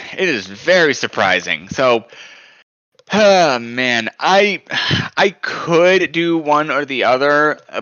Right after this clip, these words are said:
but honestly, Animal Olympics might be a little bit more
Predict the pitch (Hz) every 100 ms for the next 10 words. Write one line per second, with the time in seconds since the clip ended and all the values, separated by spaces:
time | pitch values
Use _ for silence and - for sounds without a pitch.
0 | 131 123 117 120 - 104 117 131 147 -
1 | 156 151 - 123 131 135 127 120 123 117
2 | 131 131 - - 104 120 120 123 123 123
3 | 120 123 113 110 113 120 117 120 117 113
4 | 104 113 110 110